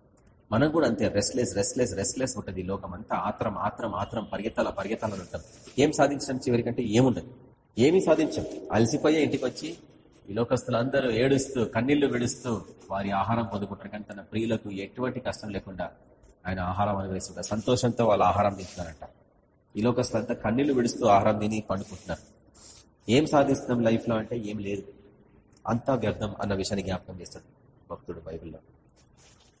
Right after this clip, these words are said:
కాబట్టి సహోదరులారా, నేను చెప్పినది ఏమనగా రక్త మాంసములు దేవుని రాజ్యమును స్వతంత్రించుకొన నేరవు. కాబట్టి రక్త మాంసములు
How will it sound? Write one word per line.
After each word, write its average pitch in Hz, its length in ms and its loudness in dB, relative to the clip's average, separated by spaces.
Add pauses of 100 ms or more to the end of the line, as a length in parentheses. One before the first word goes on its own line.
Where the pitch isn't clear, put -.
(560)
కాబట్టి 190 240 10
సహోదరులారా, 156 880 8
నేను 156 180 6
చెప్పినది 160 560 2
ఏమనగా 127 400 4 (1300)
రక్త - 280 6
మాంసములు 151 1000 6 (140)
దేవుని 214 440 8
రాజ్యమును 165 640 6
స్వతంత్రించుకొన 170 880 -2
నేరవు. 120 800 6 (720)
కాబట్టి 165 500 2 (380)
రక్త 131 280 4
మాంసములు 143 800 4